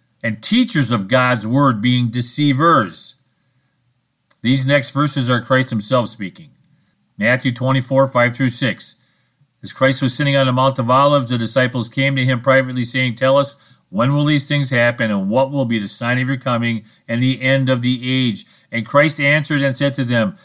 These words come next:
"See to it that no one misleads you. For many," that means a lot, "will come in my name," again, Christian name, Bible church name, "saying, 'I am the Christ,' and will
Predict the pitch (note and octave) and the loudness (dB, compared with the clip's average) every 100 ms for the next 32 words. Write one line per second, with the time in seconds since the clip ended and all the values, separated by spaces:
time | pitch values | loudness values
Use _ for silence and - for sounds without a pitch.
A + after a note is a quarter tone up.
0 | _ - - - F3 E3+ - D#3+ E3 D#3+ | _ -16 -12 -2 0 0 2 2 2 2
1 | D3 C3+ C3 C#3 D3 C#3+ D3 C#3+ C#3+ C#3 | 0 0 2 4 4 4 4 2 0 -2
2 | C3+ C#3+ D3+ C3+ B2 A2 - _ _ C3+ | -2 2 2 2 0 0 -2 _ _ 2
3 | C#3 D3 F3 E3 D3 D3 D3+ C#3 _ _ | 4 4 4 2 2 2 0 -4 _ _
4 | _ _ G#2+ C3 B2+ C#3 D3 C3 C3 - | _ _ -4 -2 4 6 6 4 0 -8
5 | _ _ A#2+ A#2+ D#3 D#3 C#3+ C3+ C#3+ E3 | _ _ -8 0 2 2 2 4 4 2
6 | D#3+ D3 C#3 C#3+ D3+ B2+ C3 C3+ - F3 | 0 0 0 0 -2 -2 0 0 0 -2
7 | E3+ - D3 B2+ B2 A#2+ A#2+ C3+ D3 D3+ | -2 -2 0 2 2 2 0 0 -4 -6
8 | _ _ _ _ _ _ _ G2+ A#2+ C#3+ | _ _ _ _ _ _ _ -4 2 2
9 | D#3 D#3 - D3 B2 - A#2 A2+ A#2 B2+ | 2 -2 0 0 0 -2 0 2 2 0
10 | C#3 B2+ C#3+ C#3 C3 B2 C#3 D3+ D#3 - | -2 -4 0 0 0 2 2 0 -2 2
11 | C#3 C3 C3 - - - _ _ _ _ | 4 4 2 -4 -16 -20 _ _ _ _
12 | - A2+ A#2 A#2+ G#2 | -4 0 2 0 -2